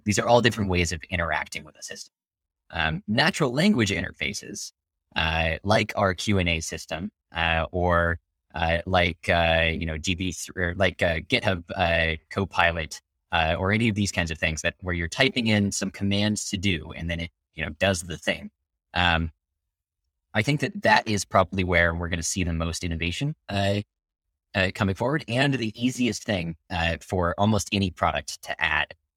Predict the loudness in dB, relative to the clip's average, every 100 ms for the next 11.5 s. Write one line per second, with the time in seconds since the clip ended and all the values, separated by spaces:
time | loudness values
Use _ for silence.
0 | _ -2 0 0 -2 -6 -6 -6 -4 -2
1 | -2 -6 -4 -4 -4 -14 -18 _ -6 -4
2 | -4 -8 _ _ _ _ -10 2 4 2
3 | -4 _ _ _ _ _ _ _ _ 0
4 | 2 0 0 -4 -4 -6 -6 -2 2 4
5 | 4 2 2 4 4 4 2 -2 -2 2
6 | 4 4 4 2 0 0 -2 0 0 -2
7 | -4 -4 -4 -4 -6 -8 -10 -8 -8 -6
8 | -6 -8 _ -20 _ _ _ _ -2 -2
9 | -2 -4 -2 2 2 2 0 0 2 2
10 | 2 0 0 -2 -2 2 2 2 -2 -6
11 | -4 0 2 0